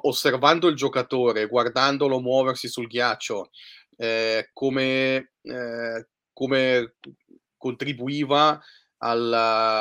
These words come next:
anche a, a conversare con gli altri giocatori, a dare indicazioni lui stesso agli altri giocatori,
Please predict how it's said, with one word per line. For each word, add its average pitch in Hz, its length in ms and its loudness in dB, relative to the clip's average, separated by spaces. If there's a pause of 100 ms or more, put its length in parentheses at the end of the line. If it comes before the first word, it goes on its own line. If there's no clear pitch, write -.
(340)
anche 127 520 -4
a, 110 460 -6
a 117 200 -6
conversare 143 580 2
con 143 120 0
gli 135 60 4
altri 135 260 0
giocatori, 139 600 -2
a 139 60 2
dare 151 260 0
indicazioni 139 720 -2
lui 120 160 -6
stesso 123 480 -2
agli 110 100 -2
altri 117 280 -6
giocatori, 120 600 -4